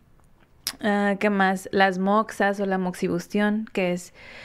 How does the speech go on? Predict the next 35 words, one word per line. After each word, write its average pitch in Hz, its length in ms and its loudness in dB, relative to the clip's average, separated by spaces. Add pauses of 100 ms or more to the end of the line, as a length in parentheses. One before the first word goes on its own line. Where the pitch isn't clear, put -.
(180)
una 202 480 2
técnica 214 420 2
de 214 100 4
la 208 80 0
medicina 202 540 0
china, 254 400 2
pero 220 140 2
es 196 160 -2
meter 208 400 -2
calor, 220 480 0 (160)
¿no? 226 320 -6
Con 185 560 -2
unos 180 460 -4 (640)
puros 233 340 4
de 208 160 -2
hierbas 220 540 0
o, 196 380 -2
ay, 185 380 -4
ahorita 185 280 2
ya 185 80 4
hay 185 100 0
unos 185 240 -2
más, 185 380 -2
este, - 500 -4
nuevos 202 480 2
que - 80 -16
son 175 140 -2
más 180 160 -2
chiquitos 208 420 -4
que - 80 -10
se 190 140 -2
pegan 175 260 0
a 185 60 0
la 175 180 -2
piel, 190 260 -2